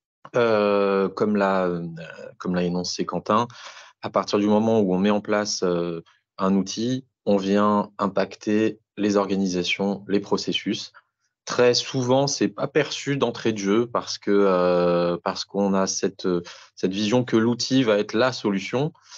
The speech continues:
Euh, l'outil reste l'outil. Euh, il va servir effectivement à couvrir, euh, le besoin et à absorber les informations, à traiter les informations. Euh, néanmoins, euh, il va nous falloir travailler sur l'adhésion à l'outil.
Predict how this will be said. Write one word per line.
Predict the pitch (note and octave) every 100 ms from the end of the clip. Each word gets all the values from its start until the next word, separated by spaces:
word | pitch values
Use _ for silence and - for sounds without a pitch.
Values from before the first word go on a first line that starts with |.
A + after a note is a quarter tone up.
| - -
Euh, | F#2+ F#2
l'outil | G#2 G#2 B2+
reste | A2 B2+ -
l'outil. | F#2+ F#2+ C#3+ - G#2 - _ _ _ _ -
Euh, | F2+ F2 D#2
il | F#2
va | F2+
servir | F2+ G#2 G2+ A#2 F#2
effectivement | F2+ F2+ - G2+ G2 G#2+ A2 G#2+
à | F#2
couvrir, | - - G#2 F#2+ G#2+ A2 F2+ - -
euh, | F2
le | E2+ F2+
besoin | F#2 G#2 G#2 A#2 A2+ F#2+ -
et | E2 E2+ E2 E2 E2+ E2 E2
à | D#2
absorber | F#2 - - G#2 A2+ G2+
les | G2 A#2
informations, | A2 - G#2 G2+ F#2+ - A#2+ A#2+
à | E2+
traiter | - G#2 G2
les | G#2+ F#2+
informations. | F2 F2 F2 E2 - E3 - - - - _ -
Euh, | F#2
néanmoins, | F#2+ G2+ G#2+ A2+ C#3+ E3 E3
euh, | G#2+ G2+ G2
il | G2+
va | G#2
nous | G#2
falloir | - F#2+ A2 C3 -
travailler | - E2+ F#2+ A2+ C3
sur | C#3 - A2 G#2+
l'adhésion | F2 A#2 A#2 G#2+ G#2+
à | F#2
l'outil. | F2+ - D3 F3